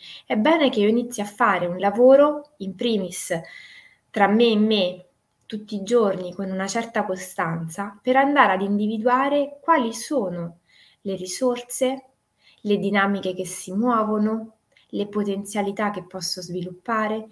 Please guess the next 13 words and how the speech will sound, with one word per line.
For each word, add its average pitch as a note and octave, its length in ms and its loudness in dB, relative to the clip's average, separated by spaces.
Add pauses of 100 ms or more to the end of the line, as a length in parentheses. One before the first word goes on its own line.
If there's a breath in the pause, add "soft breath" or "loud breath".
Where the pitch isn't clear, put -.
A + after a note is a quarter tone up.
(140 loud breath)
che - 100 -18
posso C4 320 -4
espandere. E3+ 800 0 (1500 soft breath)
Partendo C#4 500 2
ovviamente B3 560 0
anche B3 280 -2
da A3+ 100 0
una F#3+ 200 -4
condizione G3 680 -4
di E3+ 120 -4
sofferenza, F#3 880 -2
di E3 160 -4
dolore, E3+ 680 -2